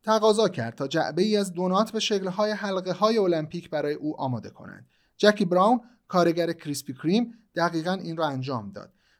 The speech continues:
جکی حتی ترتیب رنگ‌ها را نیز رعایت کرد. در حالی که ژیانگ احتمال عدم پذیرش و تمسخر خود را می‌داد، در عوض به لحظهٔ عامل شگفت‌انگیزی دست زد.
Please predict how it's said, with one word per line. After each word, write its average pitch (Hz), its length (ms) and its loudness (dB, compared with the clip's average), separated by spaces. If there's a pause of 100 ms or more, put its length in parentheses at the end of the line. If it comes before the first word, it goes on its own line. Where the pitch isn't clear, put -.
جکی 226 260 2
حتی 240 400 -4
ترتیب 202 400 -2
رنگ‌ها 165 440 -2
را 175 100 0
نیز 165 200 -6
رعایت 110 500 -4
کرد. - 300 -20 (320)
در 190 220 8
حالی 185 240 4
که 185 120 -4
ژیانگ 180 600 -4
احتمال 180 500 -2
عدم 170 400 -4
پذیرش 170 500 -4
و 151 60 -6
تمسخر 147 520 -6
خود 123 260 -8
را 127 80 -6
می‌داد، 165 460 -2 (340)
در 196 320 2
عوض 165 340 0
به 151 100 -2
لحظهٔ 151 460 -2
عامل 160 440 -4
شگفت‌انگیزی 156 1120 -6 (840)
دست 135 380 -2
زد. - 220 -20